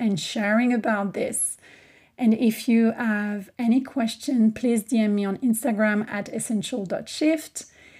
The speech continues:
If you loved it, leave a review on Apple Podcast or any platform you're listening into. And please share on stories on Instagram and tag me so that I can cheer you on. It was so lovely to be with you today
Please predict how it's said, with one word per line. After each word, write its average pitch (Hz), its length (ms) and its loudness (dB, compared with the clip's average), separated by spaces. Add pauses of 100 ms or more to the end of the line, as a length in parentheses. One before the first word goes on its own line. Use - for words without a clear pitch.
(160)
If 226 240 2
you 233 80 6
loved 226 400 6
it, 330 380 2 (180)
leave 214 280 4
a 247 100 6
review 220 800 4
on 226 160 0
Apple 214 400 -2
Podcast 214 640 -2
or - 120 -6
any 214 160 4
platform 220 460 -4
you're 196 120 -2
listening 214 360 0
into. 220 460 0 (580)
And 226 160 8
please 294 300 0
share 254 320 4
on 226 160 6
stories 208 720 2
on 208 160 -2
Instagram 190 880 -2
and 196 160 -4
tag 214 300 -4
me 185 360 -2
so - 260 -6
that 175 320 -6
I 208 140 -8
can 196 340 -4
cheer 214 220 -6
you 196 220 -4
on. 254 440 -2 (600)
It 233 100 0
was 214 180 2
so 247 500 4
lovely 214 460 2
to 226 120 -6
be 196 160 0
with 214 200 -2
you 247 100 0
today 208 640 -2